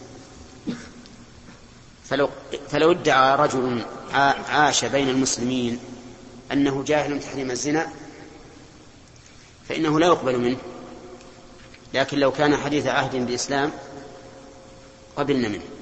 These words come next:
ذكرنا هذا لأن بعض الناس اشتبه عليه فيما لو زنى، لو زنى شخص بالغ يعني عاقل محصن بصغيرة،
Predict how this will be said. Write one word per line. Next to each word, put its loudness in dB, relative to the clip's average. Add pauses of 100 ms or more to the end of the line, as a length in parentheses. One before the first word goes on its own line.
(2000)
ذكرنا 4
هذا 4
لأن 2
بعض 2
الناس 2
اشتبه 0
عليه 0
فيما -2
لو 0
زنى، 0 (1600)
لو -2
زنى 0
شخص -4 (1200)
بالغ 4 (320)
يعني -10
عاقل 4
محصن 4 (1800)
بصغيرة، 2